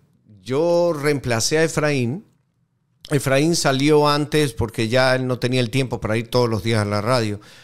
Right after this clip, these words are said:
Entonces yo entré al programa, eh,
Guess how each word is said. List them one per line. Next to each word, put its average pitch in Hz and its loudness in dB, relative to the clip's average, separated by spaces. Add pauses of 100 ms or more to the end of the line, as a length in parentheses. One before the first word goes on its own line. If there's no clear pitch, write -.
(100)
Entonces 123 0
yo 123 2
entré 110 0
al 104 -2
programa, 147 -2 (680)
eh, 101 -4